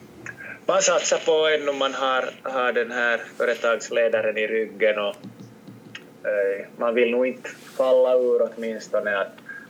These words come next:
jag tror att det kan nog komma en del nyförvärv ännu om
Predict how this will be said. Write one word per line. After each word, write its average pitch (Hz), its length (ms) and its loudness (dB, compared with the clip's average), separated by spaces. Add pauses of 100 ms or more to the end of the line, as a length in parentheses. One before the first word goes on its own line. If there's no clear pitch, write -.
(260)
jag - 80 -14
tror 104 200 0
att 101 120 0
det 101 60 2
kan 104 200 2
nog 104 140 0
komma 107 360 4
en 107 180 2
del 104 280 2 (180)
nyförvärv 110 600 2
ännu 107 300 2
om 104 300 2